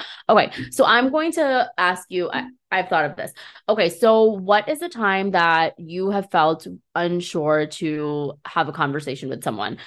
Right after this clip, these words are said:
Like, do you feel the most unsure with friends, with family, in work settings? Do you have a certain facet of your life that you experience the most uncertainty or maybe, um,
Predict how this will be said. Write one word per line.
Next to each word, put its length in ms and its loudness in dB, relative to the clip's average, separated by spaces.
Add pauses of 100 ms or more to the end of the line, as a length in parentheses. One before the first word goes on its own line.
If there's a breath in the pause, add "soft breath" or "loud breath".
(180 loud breath)
Like, 160 0
do 80 -4
you 100 0
feel 160 2
the 80 4
most 240 0
unsure 560 0
with 260 -4
friends, 380 2
with 100 -10
family, 400 0
in 80 -4
work 220 -2
settings? 320 -2
Do 60 -4
you 80 -2
have 160 0
a 40 -4
certain 260 -4
facet 300 -2
of 80 -6
your 120 -2
life 320 -2
that 320 2 (260 soft breath)
you 240 0
experience 640 -6
the 120 -6
most 600 -6 (300)
uncertainty 840 2
or 140 4
maybe, 640 0
um, 480 -2